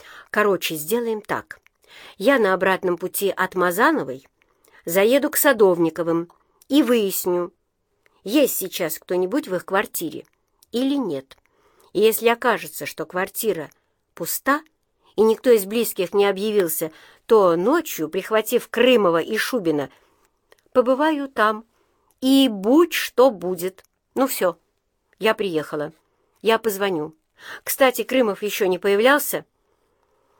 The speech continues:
"Да он уже давно сидит в своем кабинете и что-то пишет. Выпил кофе и снова взялся за работу". "А Шубин?" "Он занимается твоими поручениями".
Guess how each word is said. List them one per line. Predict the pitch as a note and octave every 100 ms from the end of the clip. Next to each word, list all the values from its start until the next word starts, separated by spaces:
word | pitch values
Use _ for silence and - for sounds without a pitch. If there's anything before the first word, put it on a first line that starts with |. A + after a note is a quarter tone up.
| _
"Да | - F3+
он | A3 A3
уже | G#3+ A3
давно | A3 A3 A#3+
сидит | A#3+ - G3 G3+
в |
своем | - G3+ G#3
кабинете | G3+ G3 G3+ F#3+ E3 - D#3+ _ _
и | F#3
что-то | F#3+ A3 A3
пишет. | A#3 E3+ D3 D#3 - - _ _ _ _ _ -
Выпил | F#3+ A#3 A3+ G#3+
кофе | B3+ D#4 A3+
и |
снова | F#3+ A3 B3+ A3
взялся | F3+ G#3 - G#3
за | G3
работу". | F#3+ E3 D3 - D#3 _ _ _ _ _ _ _ -
"А | A3+
Шубин?" | - G3+ F3 G#3+ C4+ _ _ _ _ _ _ _ _ _ -
"Он | A3 C4+
занимается | D4+ D#4 C#4+ D#4 D#4 D4+
твоими | G3+ G3+ A#3+ D4+
поручениями". | C4+ A#3 - G#3 G3 G3 F#3+ G3